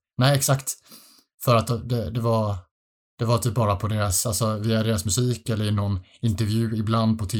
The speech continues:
V eller på konserter. Alltså det var ju liksom inte, man fick ju aldrig någon inblick i dem som personer eller deras,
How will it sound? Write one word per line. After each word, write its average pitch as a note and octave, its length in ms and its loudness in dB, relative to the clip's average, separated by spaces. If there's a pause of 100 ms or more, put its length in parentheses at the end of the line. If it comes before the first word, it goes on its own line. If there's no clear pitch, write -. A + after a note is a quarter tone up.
V G2 160 -4 (460)
eller A2 160 2
på - 80 -6
konserter. G2+ 560 2
Alltså A2+ 220 -2
det A2 60 -4
var A2 100 -2
ju A2+ 120 0
liksom G#2+ 220 -2
inte, G#2+ 240 0 (880)
man A2 100 0
fick C3 120 -2
ju B2+ 60 2
aldrig A2 240 0
någon A#2+ 100 0
inblick A#2 500 0
i G2 280 0 (200)
dem F#2+ 200 0
som F2+ 260 -2
personer G2+ 680 -2
eller G#2 120 -6
deras, G2+ 500 -2